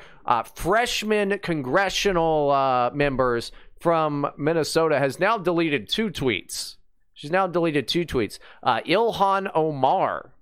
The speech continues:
Uh, the first one, uh, it looks like she deleted was, "The boys were protesting a woman's right to choose and yelled, 'It's not rape if you enjoy it.'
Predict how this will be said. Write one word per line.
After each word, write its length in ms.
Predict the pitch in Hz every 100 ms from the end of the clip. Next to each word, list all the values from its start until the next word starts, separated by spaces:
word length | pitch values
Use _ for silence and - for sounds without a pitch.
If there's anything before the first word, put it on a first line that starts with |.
| _ - - - -
Uh, 240 | 113 98
the 120 | 107
first 540 | 117 - - 226 226 -
one, 400 | 214 208 196 175
uh, 200 | 160 156
it 180 | 165 156
looks 160 | 175
like 120 | 180
she 140 | 143 175
deleted 420 | 160 156 160 151
was, 140 | 143
"The 80 | 123
boys 320 | 127 196 196
were 120 | 170 147
protesting 600 | - 175 185 175 - 143
a 60 |
woman's 320 | 135 165 147
right 220 | 127 156 151
to 100 | 135
choose 460 | - 175 165 135
and 140 | 147 131
yelled, 340 | 139 135 117 - - -
'It's 240 | 151 -
not 240 | 175 151
rape 240 | 131 156 151
if 140 | 143
you 160 | 139 139
enjoy 400 | 123 110 143 131
it.' 180 | 87